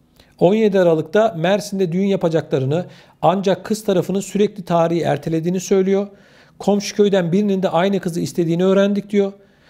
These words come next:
On iki Ocak'ta Mersin'e git-, gitmişler. Kızın adını Zeynep olarak biliyorlarmış ama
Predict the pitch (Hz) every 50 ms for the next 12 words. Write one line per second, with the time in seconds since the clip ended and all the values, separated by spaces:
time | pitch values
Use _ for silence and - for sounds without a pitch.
0 | _ _ _ - - 196 240 240 - 214 190 170 165 175 170 - 165 147 151 180
1 | 196 190 190 190 190 180 165 165 165 - - 180 170 156 147 151 - 156 - -
2 | - 175 196 202 - - - _ _ _ _ _ _ _ _ _ _ _ _ _
3 | _ _ _ _ _ _ _ _ _ _ _ _ _ _ _ _ _ _ - -
4 | 185 190 220 214 208 196 208 202 165 139 156 165 180 214 208 208 208 208 208 208
5 | 208 208 - 220 208 214 214 208 208 208 208 196 - - 196 190 208 214 208 208
6 | -